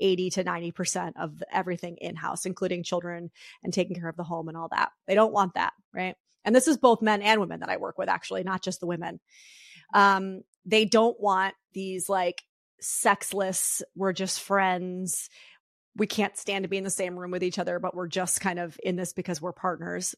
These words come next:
um, relationships, right? They don't want that. Um, they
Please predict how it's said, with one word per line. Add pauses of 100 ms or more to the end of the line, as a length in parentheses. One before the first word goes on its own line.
um,
relationships,
right?
They
don't
want
that. (880)
Um, (200)
they